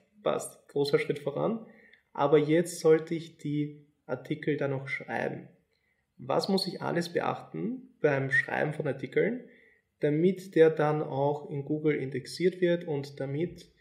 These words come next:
das auch so auffindbar ist, wie ich es gerne hätte,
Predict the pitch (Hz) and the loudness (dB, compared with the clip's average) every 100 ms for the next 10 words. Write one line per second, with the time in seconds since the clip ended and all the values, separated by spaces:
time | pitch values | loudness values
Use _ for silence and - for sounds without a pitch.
0 | _ _ _ _ _ 143 143 139 - - | _ _ _ _ _ 2 2 0 -2 -10
1 | - 139 135 - - 175 - 127 - 165 | -2 -2 -2 -4 0 0 0 -6 -6 -6
2 | 160 - 156 165 185 - 151 147 147 135 | -2 0 2 2 0 -4 -4 -2 -2 0
3 | 131 127 127 170 208 - | 0 -2 -2 -2 -2 -4